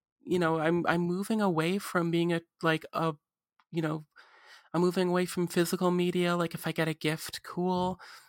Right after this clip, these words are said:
Um, if something is only available in physical media, I'll go for it. But, like, I don't want things hanging around. Like, you know,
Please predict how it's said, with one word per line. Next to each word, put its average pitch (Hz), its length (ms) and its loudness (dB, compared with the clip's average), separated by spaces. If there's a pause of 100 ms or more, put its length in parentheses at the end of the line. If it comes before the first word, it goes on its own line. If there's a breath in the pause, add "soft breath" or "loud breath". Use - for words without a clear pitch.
(160 loud breath)
Um, 156 260 4
if 156 100 0
something 165 440 2
is 160 300 -2
only 185 340 2
available 190 600 2
in 190 140 0
physical 196 440 -2
media, 190 440 2
I'll 170 340 2
go 196 220 -4
for 202 360 0
it. 208 220 0 (520 loud breath)
But, 175 160 6
like, 190 200 2
I 185 140 -2
don't 233 220 0
want 165 320 2
things 170 340 -2
hanging 170 360 0
around. 190 600 0
Like, 185 320 0 (240)
you 208 300 -8
know, 170 280 -2